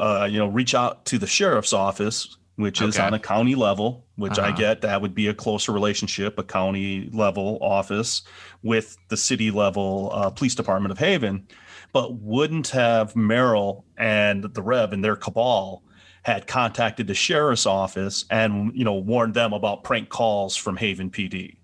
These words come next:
Speaker 1: like they did the C D C and the state police?
Speaker 2: I mean, that could still be true, right? That the sheriff's office are under the impression nothing bad is going on, but Dwight's friend,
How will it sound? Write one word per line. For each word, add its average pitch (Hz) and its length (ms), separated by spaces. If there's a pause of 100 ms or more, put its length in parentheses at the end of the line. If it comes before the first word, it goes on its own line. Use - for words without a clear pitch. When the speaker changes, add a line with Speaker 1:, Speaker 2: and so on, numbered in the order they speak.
(160)
Speaker 1:
like 104 180
they 110 100
did 101 280
the 104 80
C - 180
D 101 140
C 98 300
and 95 100
the 95 40
state 95 320
police? - 520 (340)
Speaker 2:
I 143 60
mean, 147 140
that 160 120
could 139 140
still 117 180
be 101 140
true, 151 300
right? 87 320
That 104 160
the 95 420
sheriff's 139 440
office 107 520
are 113 140
under 113 220
the 104 80
impression 107 440
nothing 98 360
bad 101 200
is 98 100
going 101 180
on, 98 180
but 95 120
Dwight's 104 380
friend, 95 760